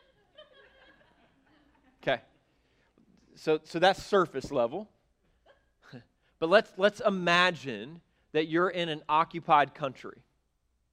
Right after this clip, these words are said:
that has been occupied by an enemy army. And the enemy army has come in and set up an outpost of soldiers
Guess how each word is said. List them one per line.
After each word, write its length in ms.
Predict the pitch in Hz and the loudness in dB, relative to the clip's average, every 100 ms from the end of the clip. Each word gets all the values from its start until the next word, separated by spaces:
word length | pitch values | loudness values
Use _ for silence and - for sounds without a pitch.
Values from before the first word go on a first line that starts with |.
| _ _ _ _ _ _ | _ _ _ _ _ _
that 80 | 160 | -6
has 140 | 160 | -4
been 160 | 165 185 | -6 0
occupied 640 | 170 190 208 185 175 175 | 2 2 0 2 4 4
by 140 | 156 147 | 4 2
an 80 | 143 | 0
enemy 440 | 160 160 156 143 - - | -8 -8 -10 -12 -16 -8
army. 420 | 135 123 - 98 147 _ _ _ _ _ _ _ _ _ - | -6 -6 -10 -20 _ _ _ _ _ _ _ _ _ _ -12
And 100 | 170 | -8
the 80 | 185 | -2
enemy 300 | 208 240 233 | 0 0 0
army 340 | 196 196 196 180 | 2 2 0 -2
has 200 | 165 - | -4 -4
come 240 | 180 180 | -4 -4
in 300 | 180 165 165 | -4 -4 -4
and 120 | 147 | -6
set 160 | - 170 | -6 -4
up 120 | 156 | -4
an 100 | 151 | -6
outpost 640 | 165 170 - 175 160 - - | -2 -2 0 -2 -2 -6 -12
of 100 | 151 | -12
soldiers 840 | - 175 165 123 120 160 - - | -6 -2 -2 -2 -8 -10 -14 -20